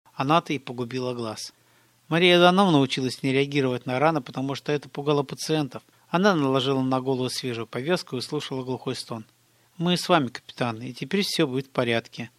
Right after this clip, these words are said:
сказала Мария, закрепляя повязку, осторожно опуская голову Катрины. "Вы взяли его?" спросила Катрина. "Думаю, это сделал Вольфганг", ответила Мария. "Узнаем всё потом.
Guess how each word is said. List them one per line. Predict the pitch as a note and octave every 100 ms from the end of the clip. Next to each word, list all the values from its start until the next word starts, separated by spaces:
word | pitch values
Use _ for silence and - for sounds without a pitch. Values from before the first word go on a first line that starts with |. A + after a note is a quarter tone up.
| _
сказала | - - B2+ B2+
Мария, | A#2+ B2 C3 D#3+
закрепляя | C3+ C3+ C#3+ - B2+
повязку, | A#2 A#2+ C3+ F3 -
осторожно | A2+ - A2+ D3 D3+
опуская | B2 A#2+ - C3 B2+
голову | B2 A#2+ A#2+
Катрины. | A#2 A#2+ - A2+ A#2 _ _ _
"Вы | D#3+ D#3
взяли | C#3+ E3+ E3+ D3
его?" | C3 B2+ A#2+ A2+ _ _ _ _
спросила | - - B2+ C3+ B2+
Катрина. | - B2 B2 A2+ - - - -
"Думаю, | D3+ A3 G#3
это | F#3 E3
сделал | D3 E3+
Вольфганг", | D3 C#3+ C3 C3 A#2+ _
ответила | - - C#3 C3 C3
Мария. | C3 B2+ A#2+ A#2 _ _ _
"Узнаем | E3+ D#3+ E3
всё | C#3+ D#3
потом. | D3 - B2